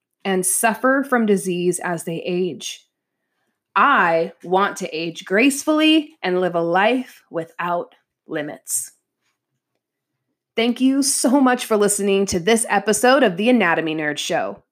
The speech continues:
Make sure you subscribe to my podcast at anatomynerd dot life and follow at The Anatomy Nerd on Facebook and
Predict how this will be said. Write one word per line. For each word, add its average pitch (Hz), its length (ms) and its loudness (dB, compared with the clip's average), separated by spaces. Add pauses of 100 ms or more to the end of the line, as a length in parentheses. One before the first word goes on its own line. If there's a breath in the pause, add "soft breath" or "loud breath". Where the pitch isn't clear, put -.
(400)
Make 277 220 2
sure 330 180 4
you 330 200 8
subscribe 220 880 2
to 233 140 -4
my 220 160 2
podcast 175 840 -4
at 180 180 0
anatomynerd 185 880 0
dot 190 260 0
life 175 400 -2 (460 soft breath)
and 294 280 -2
follow 180 560 0 (100)
at 277 280 2 (200)
The 302 200 0
Anatomy 185 440 0
Nerd 170 280 -4 (100)
on 240 300 0
Facebook 311 520 0 (360 soft breath)
and 190 400 -2